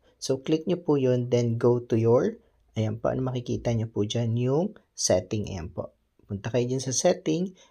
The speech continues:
and pag-click nyo ng setting ninyo, punta po kayo sa, ayan po, ano,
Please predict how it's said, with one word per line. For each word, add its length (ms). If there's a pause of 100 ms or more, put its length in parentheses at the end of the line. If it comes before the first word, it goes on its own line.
(120)
and 160
pag-click 400
nyo 160
ng 80
setting 400
ninyo, 320
punta 240
po 240
kayo 240
sa, 480 (640)
ayan 220
po, 180
ano, 400